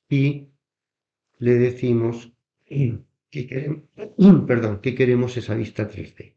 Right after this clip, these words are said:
La vamos a bajar para colocarla, por ejemplo, aquí. De acuerdo, un poquito más abajo, por aquí. Y ahora ya tenemos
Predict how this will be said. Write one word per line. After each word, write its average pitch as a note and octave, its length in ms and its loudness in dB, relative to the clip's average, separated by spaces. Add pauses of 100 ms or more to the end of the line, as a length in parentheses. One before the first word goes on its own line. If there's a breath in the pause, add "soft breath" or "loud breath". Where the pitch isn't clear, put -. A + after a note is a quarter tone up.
(880)
La A2 180 -6
vamos A#2+ 320 -4
a G#2+ 60 -4
bajar C3 500 -4
para F#2 280 -8
colocarla, G2 1000 -8 (760)
por - 160 -20
ejemplo, - 800 -12
aquí. B2+ 640 -4 (1200)
De F#2+ 120 -18
acuerdo, G2+ 440 -16
un A#2+ 100 -12
poquito - 320 -18
más - 240 -16
abajo, B2 800 -12 (400)
por - 220 -20
aquí. - 340 -20 (3250)
Y A2+ 200 -4
ahora B2 400 0
ya A#2+ 180 -2
tenemos B2 640 -4